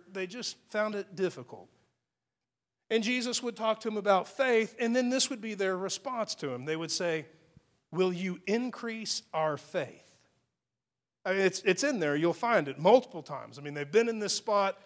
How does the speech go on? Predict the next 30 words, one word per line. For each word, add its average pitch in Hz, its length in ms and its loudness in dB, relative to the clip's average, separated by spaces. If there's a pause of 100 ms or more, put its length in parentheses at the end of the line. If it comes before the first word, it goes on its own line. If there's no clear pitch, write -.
(280)
"We 196 120 -2
don't 202 200 2
know 190 100 2
what 180 160 0
to 185 60 -16
do 175 100 -6
about 165 240 -2
this. 165 260 -8
Will 151 120 -6
you 139 200 -6
increase 190 640 -2
our 151 200 0
faith?" 127 340 -6 (300)
And 196 100 2
I - 20 6
want 285 220 2
to - 20 -14
tell 262 120 2
you 240 160 -4
what's 208 220 -2
really 202 340 2
awesome 175 420 4
is 139 120 -8
that 160 120 -10
you 156 140 -8
never 214 440 0
hear 202 240 -2
Jesus 165 420 -6
say 143 440 -2 (240)
no. 135 300 -8